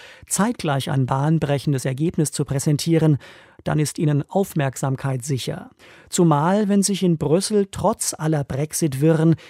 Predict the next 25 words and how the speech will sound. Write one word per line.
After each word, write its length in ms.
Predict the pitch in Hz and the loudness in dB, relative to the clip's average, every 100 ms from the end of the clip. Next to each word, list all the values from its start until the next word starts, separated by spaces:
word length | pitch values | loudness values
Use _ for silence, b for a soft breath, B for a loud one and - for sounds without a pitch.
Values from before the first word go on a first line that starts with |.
| B B | B B
der 120 | 147 160 | -4 -2
E-U-Forschungskommissar 1400 | 170 185 180 - 156 151 - 143 - - 143 135 143 127 | 0 0 0 0 -2 -2 -2 -2 -2 -2 -2 -2 -2 -4
persönlich 680 | - 139 170 208 147 131 | -4 0 4 4 2 -2
die 200 | - 160 | -4 -4
Ehre 180 | 131 120 | -4 -6
gibt. 420 | 127 - - - _ B B B B | -10 -16 -20 -20 _ B B B B
Inzwischen 400 | 160 - 247 226 | -2 0 2 2
ist 220 | 170 - | 0 0
klar, 380 | - 156 160 160 b b b - | -2 2 2 0 b b b -4
der 80 | 151 | -4
Trubel 520 | - 151 147 151 143 - _ | 0 0 2 2 0 -4 _
war 200 | 143 135 | -4 -2
gerechtfertigt, 1040 | 160 165 170 - - 131 147 - - - - b - | -2 -4 -4 -8 -8 -8 -8 -12 -14 -18 -20 b 0
die 60 | |
mediale 440 | 151 156 190 220 208 | 2 4 2 2 0
Inszenierung 800 | 175 - - 160 160 165 160 | 0 -2 2 2 4 4 4
der 240 | 151 147 139 | 2 0 -2
Tragweite 800 | - 165 165 - 135 131 - 135 | -4 -2 -2 -2 -4 -4 -4 -4
der 140 | 151 | -4
Entdeckung 420 | 139 147 - 143 | -2 -4 -2 -2
angemessen. 680 | - 170 151 131 143 - - _ _ - B B B B | 0 2 2 0 -4 -10 -16 _ _ -20 B B B B
Nach 180 | 165 185 | -2 0
jahrzehntelangen 840 | 202 202 - 269 254 208 196 190 | 0 0 2 2 2 2 2 4
Bemühungen 640 | 170 156 160 196 226 226 | 4 6 6 4 2 0
haben 260 | 175 170 165 | 0 0 -2